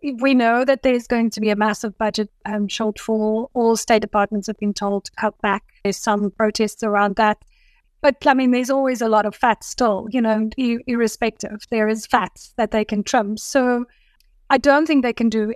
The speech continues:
anything dramatic before the election. There's, there isn't money. They've also made commitments to the I M F and the World Bank, which means they can't do massive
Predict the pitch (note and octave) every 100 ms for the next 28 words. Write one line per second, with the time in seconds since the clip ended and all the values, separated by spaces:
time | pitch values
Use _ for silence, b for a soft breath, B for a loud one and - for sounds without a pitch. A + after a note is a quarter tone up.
0 | - A3 A3 - G3+ G3+ G3+ G3+ G3 F3
1 | - - _ _ - G3+ F#3+ - G3 G3+
2 | G3+ G3 G3+ - G#3+ G3+ G#3+ G#3+ - A#3
3 | A3+ B3 A#3+ G3+ G3+ G3 G3 G#3 G3+ A#3+
4 | A3+ A#3+ G#3 G3+ - A3 A3 A3+ G3+ -
5 | G#3+ G3 G3 F#3+ G3 G3+ - G#3 F#3+ G3
6 | G3 G#3+ G3+ G3+ A3+ - G#3+ G3+ - A3
7 | - B3 A#3+ A3 G3+ G3 F#3+ G3 F#3+ -
8 | G#3 F#3